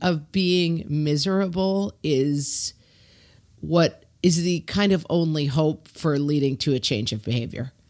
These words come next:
I mean, if every jacket is delivered and every glass of milk is cleaned up and every problem is solved, you don't have the experience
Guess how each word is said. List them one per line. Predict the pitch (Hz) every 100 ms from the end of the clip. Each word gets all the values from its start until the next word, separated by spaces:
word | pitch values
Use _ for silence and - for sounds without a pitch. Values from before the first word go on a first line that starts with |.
| _ - - - -
I |
mean, | 190 -
if | 202 -
every | 190 185 180 208
jacket | 175 160 165 196 180
is | 170
delivered | 185 175 170 190 -
and | 160 160
every | 156 165
glass | 165 156 151
of | 151 147
milk | 143 147
is | 175 160 -
cleaned | - - 175 175
up | 165 160 170 - -
and | 151 143 135 139 139 - - - - - - - _ -
every | 170 160 170 156 - _
problem | - 180 160 156 156 156 -
is | 147
solved, | - - 208 180 143 135 135 - - - _ _ _ - - - - - - - 151
you | 180 160 -
don't | 190 180 208 208
have | - 185 170 160 147 143 156
the | 151 143
experience | - - 170 170 151 120 120 131 - - -